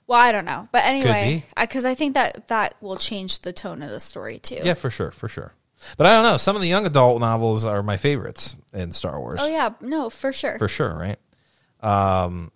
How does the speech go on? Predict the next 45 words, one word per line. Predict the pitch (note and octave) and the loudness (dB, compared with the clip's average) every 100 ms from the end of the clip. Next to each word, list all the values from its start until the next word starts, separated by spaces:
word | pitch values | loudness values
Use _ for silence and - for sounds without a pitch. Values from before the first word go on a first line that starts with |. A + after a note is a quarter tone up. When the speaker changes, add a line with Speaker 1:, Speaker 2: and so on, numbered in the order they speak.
| _ | _
Speaker 2:
so | - C#3+ | 2 4
looking | F3 - D3+ | 4 4 0
forward | - G#2+ G2+ | 2 2 2
to | G2+ | 0
that. | G2 G2 - | 0 -2 -4
Can't | B2+ G#2+ | -4 -2
wait | A2 | -4
for | G#2 | -4
that. | G2+ G2+ G2 - | 0 2 0 -2
Uh, | G2+ G2+ | -4 -4
gotta | G#2 C3+ C3+ | 2 2 2
get | A#2 | 0
back | F#2+ F2+ - | 0 -2 -4
to | D#2 | -8
doing | D#2+ C2 | -8 -10
some | - A#1 | -12 -12
reading. | A#1 A#1+ - - - - - _ | -14 -14 -20 -20 -20 -20 -20 _
Uh, | F#2+ G2 F#2 | -4 -2 -2
I've | F#2+ | -4
got | F2+ F2+ | -2 -2
a | |
lot | F2 F2 | -2 -4
to | - | -4
catch | F2+ - | -8 -6
up | E2+ F2 | -8 -6
on, | E2+ D#2 | -6 -6
as | F2 F2 | -6 -4
does | F2+ | -6
Holly. | - E2+ E2 E2+ | -6 -6 -6 -4
So | - F2+ | -4 -4
we | F2 G2 | -6 -6
will, | G2 F#2+ F2 | -4 -4 -6
uh, | F2+ F2+ F2 F2 | -6 -6 -4 -4
hopefully | - D3+ - G#2+ F#2 F2+ D2 | -4 -4 -4 -4 -2 -2 -4
get | A2+ - | -4 -4
to | |
talk | - A2 - | -2 -2 -2
about | F2 - | -10 -6
those | F#2 E2+ - | -6 -4 -4
at | F2+ | -4
some | - A2+ | -2 -2
point | - F2+ D2 | -2 -6 -4
in | E2 | -8
the | |
future, | - D#2 - E2 | -8 -10 -8 -6